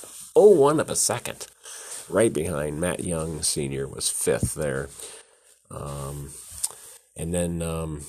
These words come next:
they also had George Barton in seventh place. And then Nate Hopp of the Run to Blaze team, um, he's,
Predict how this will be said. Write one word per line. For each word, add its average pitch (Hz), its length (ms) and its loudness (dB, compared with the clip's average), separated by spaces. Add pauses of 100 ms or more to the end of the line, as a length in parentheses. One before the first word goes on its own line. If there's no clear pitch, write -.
(100)
they 85 100 -2
also 82 280 -2
had 73 200 -6
George 80 400 -4
Barton 78 420 0
in 69 160 -8
seventh 85 500 -2
place. 80 520 -2 (460)
And 98 140 0
then 110 280 2
Nate 117 240 2
Hopp 123 380 4
of 87 340 -4
the 87 80 -2
Run 113 180 2
to 131 60 0
Blaze 87 380 2
team, 87 420 -6 (320)
um, 78 600 -12 (120)
he's, 78 520 -8